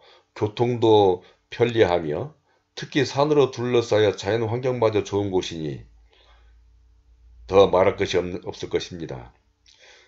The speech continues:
그야말로 다시 한번 강조하지만 현대판 삼천지교를 하는데 판교 단독주택만한 곳은 없다고 생각합니다.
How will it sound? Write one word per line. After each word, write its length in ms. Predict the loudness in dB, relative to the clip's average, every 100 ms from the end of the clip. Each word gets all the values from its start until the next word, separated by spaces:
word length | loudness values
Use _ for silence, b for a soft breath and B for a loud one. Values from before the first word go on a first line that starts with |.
| b
그야말로 420 | 4 4 6 4
다시 260 | 2 -2 -2
한번 280 | 0 2 0
강조하지만 800 | -2 -2 0 0 0 -4 -4 -8 _ _ _
현대판 540 | -6 -2 0 2 2 0
삼천지교를 840 | -4 -6 -4 -6 -4 -2 -2 0
하는데 560 | -4 -2 2 2 0 -10 b b b
판교 440 | -8 -6 -4 -2 -2
단독주택만한 800 | -4 -10 -10 -8 -4 -2 -4 -4
곳은 320 | -6 -8 -8
없다고 460 | -12 -6 -4 -4 -6
생각합니다. 800 | -6 -8 -8 -10 -14 -18 -20